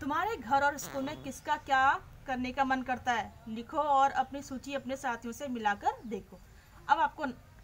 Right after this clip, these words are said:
बनाना क्या है, घर में और स्कूल में आप क्या क्या करने का मन करता है आपका,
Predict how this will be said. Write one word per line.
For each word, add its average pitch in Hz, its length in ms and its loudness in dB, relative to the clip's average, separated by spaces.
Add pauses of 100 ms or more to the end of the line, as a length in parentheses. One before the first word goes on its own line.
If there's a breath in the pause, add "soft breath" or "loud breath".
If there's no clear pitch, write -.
(580)
बनाना 226 360 0
क्या 277 160 -8
है, 320 240 -6
घर 247 280 0
में 294 160 -2
और 294 340 6
स्कूल 262 280 -6
में 285 100 -4
आप 330 220 -4
क्या 247 140 2
क्या 294 160 -4
करने 285 260 -4
का 285 100 -4
मन 269 200 -2
करता 247 280 -6
है 226 60 2
आपका, 226 460 -4